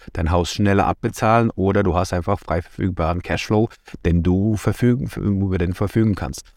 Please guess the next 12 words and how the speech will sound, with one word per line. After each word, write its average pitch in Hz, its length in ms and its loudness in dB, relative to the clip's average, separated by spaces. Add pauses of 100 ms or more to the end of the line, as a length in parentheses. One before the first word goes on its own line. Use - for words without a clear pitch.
(180)
Was 113 200 0
ist 127 120 0
der 113 80 2
Vorteil 120 400 0
bei 107 340 2 (380)
Ferienwohnungen? 139 840 2
Bei 98 120 -2
Ferienwohnungen 120 580 2
ist - 120 -4
der 110 80 -2
Vorteil, 120 380 0
dass, 101 300 -2